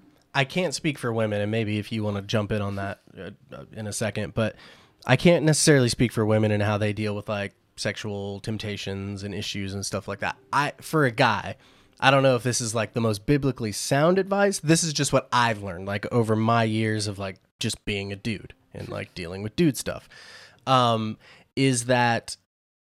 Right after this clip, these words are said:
whether you're married or not, or dating, or, like, committed to somebody, even if you're a single guy, like, I think this still applies. The, for guys, I think, this is just my opinion,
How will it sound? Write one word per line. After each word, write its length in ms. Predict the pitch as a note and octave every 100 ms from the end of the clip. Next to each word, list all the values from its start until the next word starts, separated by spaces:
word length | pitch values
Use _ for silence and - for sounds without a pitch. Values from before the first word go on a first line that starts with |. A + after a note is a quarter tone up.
| _ _ - _ _ _ _ _ _ _ _ _ _ -
whether 240 | E3 A3
you're 140 | G3+
married 320 | D#3 E3 D#3 B2
or 80 |
not, 320 | A#2 G2 E2+ -
or 140 | A#2 D3
dating, 440 | C3 G#2 F#2+ G2
or, 280 | F2+ A#2+ A2+
like, 160 | A#2 G#2+
committed 360 | B2+ C3 B2 A2
to 80 |
somebody, 300 | G#2+ G#2 F#2+
even 160 | A#2 C#3+
if 120 | C#3
you're 100 | C#3
a 40 | A#2+
single 380 | - C3 A2+
guy, 180 | G#2+ G2
like, 140 | G2 A2
I 60 |
think 220 | - B2
this 140 | A#2+ -
still 220 | - G2+
applies. 420 | - F2+ D2+ - - - - - _ _
The, 680 | E3 A#2 C3 C3 B2 A#2 A#2 _ _ _ _ _ _ _ _ _ _ _
for 480 | - - D3 E3+
guys, 380 | D#3+ F2+ D#2 - -
I 160 | C3 C3
think, 280 | A2 -
this 140 | A2+ A#2+
is 140 | A2+
just 120 | G#2+ A2+
my 260 | A#2 B2
opinion, 580 | A#2+ B2+ A#2 A#2 A#2